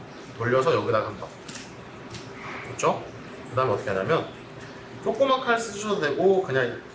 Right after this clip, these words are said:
이 큰 칼 쓰셔도 되는데 이렇게 해갖고 그대로만 따주시면 돼요.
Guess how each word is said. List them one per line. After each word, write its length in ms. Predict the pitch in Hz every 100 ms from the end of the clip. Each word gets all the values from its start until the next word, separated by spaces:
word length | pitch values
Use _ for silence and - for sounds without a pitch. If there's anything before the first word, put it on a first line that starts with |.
| -
이 80 | 143
큰 200 | - 240
칼 120 | 240
쓰셔도 280 | 233 - 139
되는데 440 | 107 101 160 - - - - -
이렇게 160 | 123
해갖고 380 | 117 110 - 160 123
그대로만 400 | 160 170 156 160
따주시면 360 | 220 226 170
돼요. 140 | -